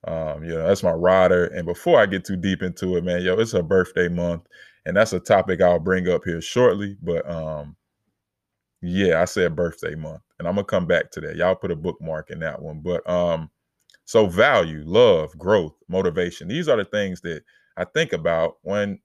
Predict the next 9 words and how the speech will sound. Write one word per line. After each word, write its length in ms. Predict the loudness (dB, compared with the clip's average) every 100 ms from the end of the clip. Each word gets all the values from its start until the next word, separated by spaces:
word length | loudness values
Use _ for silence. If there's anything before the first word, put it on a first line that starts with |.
| _ _ _ _
I'm 100 | -8
talking 300 | 0 -2 0
about 240 | 0 0
circles 500 | 0 -2 -2 -6 -12
and, 240 | -6 -6 -6
and 140 | -4
relationships 680 | 0 0 0 -8 -10 -10 -10
with 120 | -12
people 400 | -10 -10 -12 -18